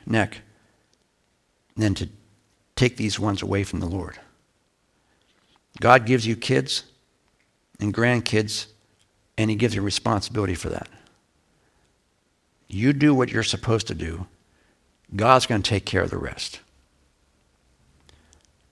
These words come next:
And so when V B S starts tonight, we're doing our part to lead kids to Jesus. But it's only one day or four days.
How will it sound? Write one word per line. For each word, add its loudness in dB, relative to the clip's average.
And -2
so 4
when 4
V 6
B 4
S 6
starts 4
tonight, 2
we're 4
doing 4
our 2
part 2
to -2
lead 0
kids 0
to -6
Jesus. -8
But 4
it's 0
only 8
one 4
day 0
or -6
four -4
days. -2